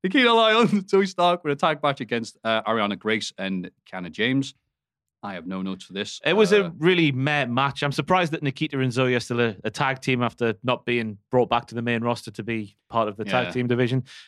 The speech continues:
Speaker 2: I thought, I felt a bit sorry for, uh, Ariana 'cause she w-, she's the, the beauty pageant lady. And,
Speaker 1: Aye.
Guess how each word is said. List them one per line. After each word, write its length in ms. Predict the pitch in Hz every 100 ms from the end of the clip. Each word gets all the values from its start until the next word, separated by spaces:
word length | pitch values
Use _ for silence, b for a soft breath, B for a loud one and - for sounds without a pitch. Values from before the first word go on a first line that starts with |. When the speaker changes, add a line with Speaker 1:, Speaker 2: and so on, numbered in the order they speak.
| -
Speaker 2:
I 60 |
thought, 260 | 113 151 151
I 60 |
felt 200 | 143 196
a 20 | 180
bit 140 | 160
sorry 260 | - 160 156
for, 280 | 151 127 - _ -
uh, 180 | 127 123 131
Ariana 480 | 131 131 127 117 113 _
'cause 280 | 123 110 - _
she 140 | - 131
w-, 120 | 123
she's 280 | - 190 160
the, 440 | 160 147 131 120 95
the 100 | 120
beauty 240 | 120 165 147
pageant 440 | - 117 113 107
lady. 380 | 104 104 92 85 _ _ _ _
And, 340 | 110 110 101
Speaker 1:
Aye. 40 | 104